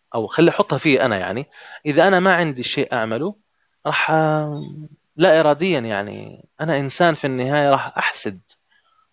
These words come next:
هحقد. وهنا يبدأ على فكرة للأسف يعني،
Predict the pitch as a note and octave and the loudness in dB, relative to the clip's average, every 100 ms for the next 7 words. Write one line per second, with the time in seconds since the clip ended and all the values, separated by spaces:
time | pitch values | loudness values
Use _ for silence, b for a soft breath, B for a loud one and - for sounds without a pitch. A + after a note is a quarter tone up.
0 | - G#3+ - - B2 G2 - - _ _ | -2 0 0 -2 -4 -6 -8 -20 _ _
1 | _ _ _ _ _ _ _ _ _ _ | _ _ _ _ _ _ _ _ _ _
2 | - D3+ A3 F#3+ F3 D#3 A2+ A#2+ A#2 F#3+ | -2 2 6 4 4 4 4 2 0 -6
3 | B2 G2+ G#2 A2 F3 - - G2 F#2 | -4 -4 -2 -2 -2 -2 -4 -6 -10